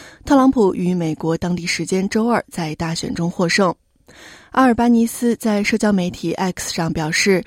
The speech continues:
祝贺特朗普胜选。两位领导人也谈到了联盟和 AUKUS 的重要性。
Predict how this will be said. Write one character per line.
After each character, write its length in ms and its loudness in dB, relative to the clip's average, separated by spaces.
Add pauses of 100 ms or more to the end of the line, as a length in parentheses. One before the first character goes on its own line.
(360)
祝 160 4
贺 280 0
特 120 -2
朗 200 -2
普 140 -6
胜 220 2
选。 260 0 (520)
两 180 4
位 120 6
领 140 4
导 160 2
人 240 0
也 80 -2
谈 260 -4
到 220 0
了 220 0
联 200 0
盟 220 2
和 220 -2
AUKUS 480 -2
的 100 -2
重 180 -2
要 160 0
性。 300 -2